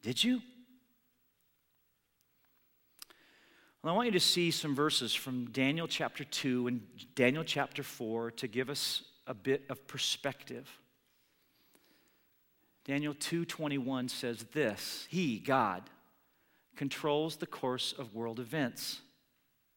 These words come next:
He removes kings and he sets up other kings." Daniel four seventeen.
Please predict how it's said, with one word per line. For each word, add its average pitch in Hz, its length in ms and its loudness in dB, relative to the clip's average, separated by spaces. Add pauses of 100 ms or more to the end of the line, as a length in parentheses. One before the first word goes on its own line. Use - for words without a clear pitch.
(600)
He 156 140 -2
removes 156 480 2
kings 202 680 -4 (540)
and 143 120 -2
he 156 60 2
sets - 360 2
up 165 320 0 (220)
other 135 200 2
kings." 92 640 -8 (720)
Daniel 143 360 0
four 127 420 -4
seventeen. 123 800 -4